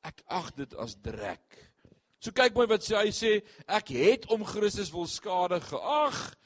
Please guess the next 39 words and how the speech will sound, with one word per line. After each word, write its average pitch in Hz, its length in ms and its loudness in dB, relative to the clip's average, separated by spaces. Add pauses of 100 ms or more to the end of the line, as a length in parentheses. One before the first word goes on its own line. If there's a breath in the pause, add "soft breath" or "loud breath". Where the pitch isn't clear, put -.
(220 loud breath)
en 196 220 2
ek 190 260 2
ag 196 320 -2
ook 175 420 0
alles 151 580 -4
skade." 135 400 -4
So 196 200 -8
nie 214 160 -4
net 262 220 -2
kan 196 160 -2
hy 175 100 -4
getuig 175 460 -4
van 160 260 -4 (240 loud breath)
ek 156 220 -2
het 180 500 -2
nie, 254 140 -4
hy 156 160 -2
sê, 170 180 -4
"Ek 151 100 -8
doen 143 120 -4
dit 143 100 -4
nog 131 160 -8
steeds." - 480 -12 (1700)
Ek 160 80 -20
dink 185 240 -10
nie 170 80 -12
sommer 175 240 -8
daaroor 147 320 -4
vanmiddag 131 320 -6
en 139 80 -10
ek 131 80 -14
besef 147 320 -8
hoe 143 80 -8
baie 135 240 -4
keer 151 240 -6
ons 139 160 -8
getuig 147 540 -8
en 127 100 -18
sê, 131 240 -6